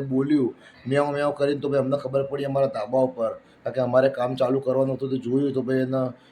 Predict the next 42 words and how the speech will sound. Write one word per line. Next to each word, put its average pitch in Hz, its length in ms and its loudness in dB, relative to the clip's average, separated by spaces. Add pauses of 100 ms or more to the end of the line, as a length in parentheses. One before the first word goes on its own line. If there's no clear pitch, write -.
(100)
એની 120 220 -2
મા 123 180 2
આવી 131 240 2
નહીં 139 200 0
બે 131 160 4
દિવસ 131 300 4
સુધી. 127 220 -2
તો 127 60 0
ભાઈ 127 180 0
એને 131 120 -4
નીચે 131 240 -8
લાવ્યા 123 280 2
અને 123 120 -10
ભાઈ 123 200 -2
નાની 117 240 -6
નાની 127 280 -4
એકદમ 123 240 -8 (440)
બોટલ 123 360 2
પહેલાં 131 180 2
લાવ્યા 127 300 4
હતા 127 160 0
ભાઈ, 135 180 6 (120)
આના 120 220 0
દ્વારા 123 500 2
એને 123 160 -6 (440)
દૂધ 127 220 0
પીવડાવ્યું, 123 400 2
પછી 127 280 -8
બોટલથી 131 400 -2
પીવડાવ્યું. 120 460 -4 (280)
એ 127 80 0
પ્રમાણે 127 420 -2
મેં 127 100 0
આજે 120 220 0
એકાદ 131 260 2
મહિના 123 300 0
જેવું 135 220 2
એને 135 120 0
મોટું 127 340 -6
કર્યું. 120 340 -6 (420)
પણ 120 160 -8
બસ 123 180 -4